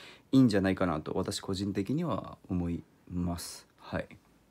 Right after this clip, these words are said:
外バネの靴、まあ、あ、あ、あ、あ、もう結び方好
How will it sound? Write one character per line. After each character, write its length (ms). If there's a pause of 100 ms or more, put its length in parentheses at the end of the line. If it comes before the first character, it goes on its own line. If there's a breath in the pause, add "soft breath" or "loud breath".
(1700 loud breath)
外 380
バ 180
ネ 140
の 160
靴、 340
ま 560
あ、 200
あ、 200
あ、 180
あ、 240
あ、 40
も 440
う 60
結 240
び 80
方 240
好 140